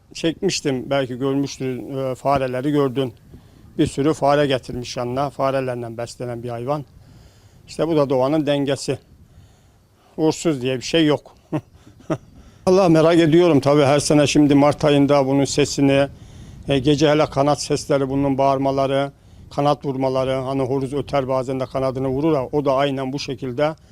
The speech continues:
e, çiftleşme döneminde bunlar bu evin etrafında böyle öttüğü zamanları çok izledim yani.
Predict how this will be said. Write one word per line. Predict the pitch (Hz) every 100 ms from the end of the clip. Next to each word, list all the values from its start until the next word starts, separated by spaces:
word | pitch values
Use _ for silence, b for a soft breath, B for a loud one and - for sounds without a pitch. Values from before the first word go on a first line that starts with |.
| b b b b b
e, | 131 139 135
çiftleşme | - - 143 131 151 143
döneminde | 135 127 127 127 143
bunlar | 135 131 143 143
bu | 139 135
evin | 139
etrafında | 135 - 131 131 127 127
böyle | 131 127 147 147 b b b b -
öttüğü | 143 - 147 131
zamanları | 131 131 127 131 139
çok | - 135
izledim | 131 123 131 127
yani. | 120 110